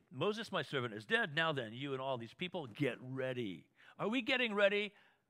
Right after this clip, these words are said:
to do what God wants us to do? We break out of here on July five and have a worship service with all proper s-, protocols in place. Are you ready to break out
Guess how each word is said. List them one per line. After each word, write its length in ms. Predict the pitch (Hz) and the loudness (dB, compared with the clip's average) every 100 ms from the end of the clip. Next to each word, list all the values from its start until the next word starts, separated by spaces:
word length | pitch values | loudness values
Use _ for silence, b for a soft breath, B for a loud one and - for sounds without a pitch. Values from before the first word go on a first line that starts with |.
| _ _ _ _ _ | _ _ _ _ _
to 80 | 160 | -4
do 100 | 190 | -2
what 100 | 151 | 2
God 220 | 180 180 | 2 2
wants 180 | 185 - | -2 -6
us 60 | 147 | -6
to 100 | 165 | -2
do? 200 | 175 175 | 0 -2
We 180 | 170 | -4
break 280 | 175 131 180 | -4 -2 2
out 180 | 175 170 | 2 2
of 60 | 160 | 2
here 140 | 156 | 0
on 100 | 135 | -2
July 300 | 127 135 143 | -2 -2 -4
five 320 | - 135 143 | -2 -4 -2
and 100 | 123 | -6
have 100 | 127 | -6
a 60 | 120 | -6
worship 320 | 127 127 135 | -8 -10 -12
service 380 | 131 139 135 - b b b b - _ _ _ _ _ _ _ _ | -10 -10 -12 -16 b b b b -20 _ _ _ _ _ _ _ _
with 140 | 127 | -4
all 160 | 147 151 | -2 -2
proper 360 | - 147 143 139 | -4 -4 -4 -6
s-, 120 | - | -10
protocols 600 | - 151 143 135 135 135 | -4 -4 -2 -2 -2 -4
in 100 | 131 | -8
place. 380 | 120 120 139 - _ b b b b b b | -6 -4 -6 -10 _ b b b b b b
Are 120 | 190 | 2
you 160 | 269 | 4
ready 180 | 320 302 | 4 2
to 80 | 170 | 0
break 400 | 123 147 175 - | 0 2 2 2
out 280 | 131 107 | -2 -2